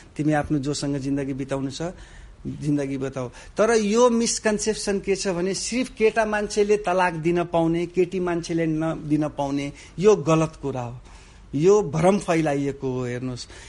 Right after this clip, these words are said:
केटी मान्छेले पनि यदि उसको बुढासँग बस्न चाहिरहेको छैन भने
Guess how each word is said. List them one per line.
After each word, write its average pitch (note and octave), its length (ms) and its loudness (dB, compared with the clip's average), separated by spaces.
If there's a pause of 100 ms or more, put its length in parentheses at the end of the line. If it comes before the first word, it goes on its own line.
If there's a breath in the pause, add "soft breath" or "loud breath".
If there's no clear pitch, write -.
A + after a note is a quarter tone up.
(160 loud breath)
केटी G#3 260 6
मान्छेले A3+ 460 2
पनि G#3+ 380 2
यदि G3+ 200 4
उसको F3+ 340 2
बुढासँग F3+ 560 0
बस्न E3 420 -4
चाहिरहेको D#3+ 500 -2
छैन D3+ 320 -4
भने D3 380 -4